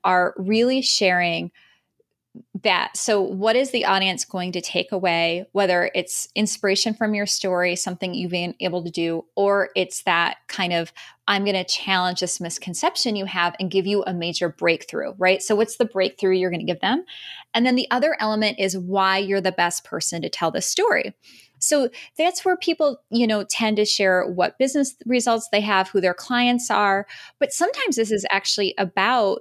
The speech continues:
the things and the experiments that you've done with your own business. And so I think it's best to build the way you talk about yourself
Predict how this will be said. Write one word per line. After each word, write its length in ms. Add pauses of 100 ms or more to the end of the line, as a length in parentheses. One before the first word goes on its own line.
the 140
things 420
and 120
the 40
experiments 640
that 120
you've 160
done 160
with 100
your 120
own 100
business. 540
And 120
so 300 (320)
I 80
think 160
it's 140 (140)
best 460
to 180 (240)
build 460 (960)
the 240
way 140
you 160
talk 360
about 180
yourself 480